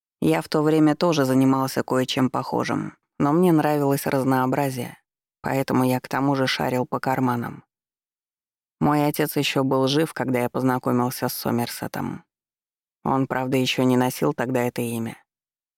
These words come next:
И его дочерью Марленой. «Значит, он бывший мошенник?» Ева ела со всё большим аппетитом.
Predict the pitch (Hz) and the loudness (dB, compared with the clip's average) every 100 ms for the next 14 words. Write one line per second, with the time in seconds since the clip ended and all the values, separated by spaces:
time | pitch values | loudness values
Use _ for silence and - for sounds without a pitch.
0 | _ _ _ - 156 165 196 165 151 - | _ _ _ 0 2 4 2 2 2 2
1 | 151 131 127 127 123 117 117 110 - _ | 0 2 2 2 0 -2 -4 -6 -12 _
2 | _ _ _ _ _ _ _ _ _ _ | _ _ _ _ _ _ _ _ _ _
3 | 156 147 151 - 151 151 147 151 151 - | 0 2 2 2 0 2 2 2 0 0
4 | 147 143 - 185 214 151 _ _ _ _ | 0 0 0 2 2 -2 _ _ _ _
5 | _ _ - 165 165 147 147 160 147 131 | _ _ 0 2 4 2 2 2 0 -2
6 | 131 - 139 151 147 - 135 131 143 - | -6 -4 -2 0 0 0 0 0 -4 -4
7 | 135 117 117 | -6 -6 -10